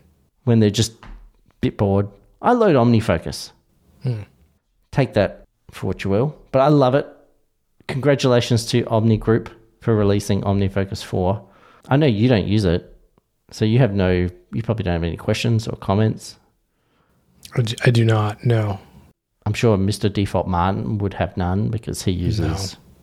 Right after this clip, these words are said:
Speaker 1: reminders.
Speaker 2: I don't think he even uses reminders.
Speaker 1: How does he stay, how does he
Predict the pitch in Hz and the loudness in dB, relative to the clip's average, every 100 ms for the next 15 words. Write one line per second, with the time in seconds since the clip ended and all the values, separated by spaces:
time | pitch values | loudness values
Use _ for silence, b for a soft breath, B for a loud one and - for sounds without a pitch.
0 | - 82 85 78 98 117 139 - - _ | -4 0 2 2 2 2 0 -4 -16 _
1 | _ _ _ _ _ _ _ - - 117 | _ _ _ _ _ _ _ -10 -4 0
2 | 120 117 - 117 110 107 107 107 104 104 | 0 -2 -4 -4 -2 -4 -4 -4 -6 -8
3 | 101 98 101 101 107 - _ _ _ _ | -10 -10 -10 -12 -12 -16 _ _ _ _
4 | _ _ _ _ - 156 - 208 233 - | _ _ _ _ -20 -20 -4 -2 -2 -6
5 | - - - - - 226 - - | -10 -8 -6 -8 -2 -2 -2 -10